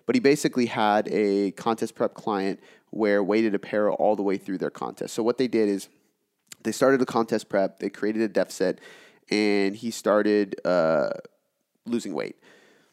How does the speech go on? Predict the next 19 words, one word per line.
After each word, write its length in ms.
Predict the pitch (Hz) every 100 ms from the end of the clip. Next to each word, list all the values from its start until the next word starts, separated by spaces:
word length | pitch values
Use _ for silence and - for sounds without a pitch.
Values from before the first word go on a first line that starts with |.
| _ _
As 240 | - 127 123
he 140 | 135
lost 360 | 120 113 107 -
weight, 300 | 98 120 -
he 160 | -
replaced 460 | 107 95 - 160 -
that 180 | 98 58
weight 260 | 90 90 -
with 500 | 123 101 120 90 -
weighted 300 | 104 107 95
apparel. 540 | 85 - 123 107 - - - -
And 140 | 117
what 220 | 117 113
this 240 | 104 98 -
did 500 | - 165 175 117 110
is 180 | 98
kind 280 | - - 139
of 140 | 127 104
mask 680 | 98 95 107 147 - -